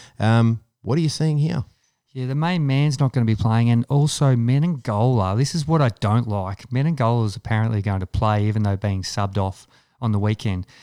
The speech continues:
Speaker 2: When I heard about that new rule, I thought that was gonna be an automatic twelve-day rest. It
Speaker 1: Mm.
Speaker 2: wasn't until I realised it's only for concussions. Don't like that rule at all. I think it just should be a blanket twelve days. But Meningola's probably gonna be fifty fifty to play this weekend. Um,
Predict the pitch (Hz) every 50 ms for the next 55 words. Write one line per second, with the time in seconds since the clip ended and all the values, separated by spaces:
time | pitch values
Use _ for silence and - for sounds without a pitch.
0 | - - - _ - 135 139 147 151 143 143 143 139 127 131 113 117 101 95 107
1 | 113 113 107 101 107 113 117 107 107 123 135 - 151 151 - 143 127 120 - 117
2 | 113 104 107 101 98 - 107 113 110 107 104 107 104 101 95 _ _ _ - -
3 | - - 107 107 107 104 104 101 - - 107 101 101 95 92 92 98 101 95 -
4 | - - - _ - 82 - 110 101 98 101 98 120 123 117 113 110 104 - -
5 | 117 107 104 107 110 113 113 110 107 101 - 98 - - _ 113 113 113 110 104
6 | - - - 104 98 - - - 90 - 104 92 107 139 139 - _ _ _ _
7 | _ _ _ _ _ _ _ _ _ _ _ 143 139 135 127 120 117 113 - 107
8 | 104 101 104 107 104 101 101 101 104 110 113 110 - 113 98 107 - 104 104 -
9 | - 98 104 98 - - 110 104 95 - - _ - 117 107 104 95 101 104 98
10 | 101 104 104 107 101 - - _ _ _ _ _ _ _ 113 113 123 127 127 117
11 | 113 113 110 110 107 98 - _ - - 127 120 113 110 107 107 104 107 104 98
12 | 98 _ 120 104 - 123 110 - - 98 - - 104 - - 101 98 _ - 107
13 | 107 107 104 110 - - 113 110 107 - 117 110 110 110 107 107 104 - _ _
14 | _ _ _ _ _ _ _ - 98 98